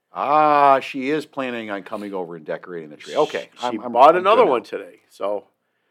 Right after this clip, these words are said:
Speaker 1: What did you ask for Christmas from Santa?
Speaker 2: A, a belt sander.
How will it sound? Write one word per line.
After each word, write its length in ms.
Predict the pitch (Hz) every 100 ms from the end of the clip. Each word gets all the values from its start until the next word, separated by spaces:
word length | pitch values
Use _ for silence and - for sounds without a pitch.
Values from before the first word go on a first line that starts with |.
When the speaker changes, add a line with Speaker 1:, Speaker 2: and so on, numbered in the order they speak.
| _
Speaker 1:
What 120 | 131 180
did 140 | 202
you 240 | 196 175 139
ask 380 | 131 127 -
for 180 | _ -
Christmas 760 | - - 131 - 87 - - _ _
from 240 | 113 92
Santa? 440 | 82 85 76 - - _ _ _ _ _ _ _ _ _
Speaker 2:
A, 60 | - _
a 40 | 113
belt 400 | 104 123 131 -
sander. 480 | - 113 110 104